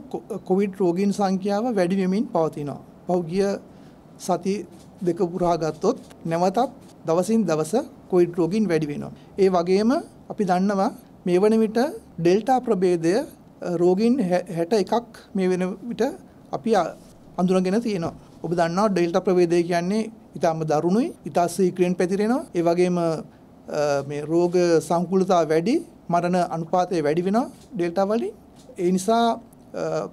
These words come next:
ලොකු බලපෑමක් වෙනවා අපේ, අ, සෞඛ්‍ය පද්ධතියට. විශේෂයෙන්ම, අ, රෝහල් වලට, රෝහල් ධාරිතාව නැතිවීම,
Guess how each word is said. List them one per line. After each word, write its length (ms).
ලොකු 360
බලපෑමක් 640
වෙනවා 280
අපේ, 280
අ, 840
සෞඛ්‍ය 380
පද්ධතියට. 640
විශේෂයෙන්ම, 480
අ, 60
රෝහල් 340
වලට, 240
රෝහල් 200
ධාරිතාව 500
නැතිවීම, 440